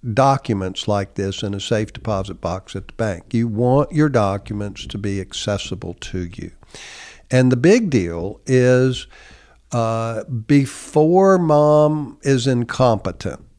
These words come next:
in other words, while she's still capable, but she's,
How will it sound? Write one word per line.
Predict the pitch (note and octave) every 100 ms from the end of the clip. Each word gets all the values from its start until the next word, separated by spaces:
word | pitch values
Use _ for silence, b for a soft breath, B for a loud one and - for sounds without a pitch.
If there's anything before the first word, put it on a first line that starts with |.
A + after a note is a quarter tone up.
| _
in | A2+ A#2+
other | C3 C3+
words, | C#3 C3 C3 B2+ -
while | C3 B2
she's | - - A#2
still | - - D#3 D#3 C#3+
capable, | - - - D3 C#3+ - G#2 - G2+ G2+
but | A2+ G2+
she's, | - B2 A#2 A2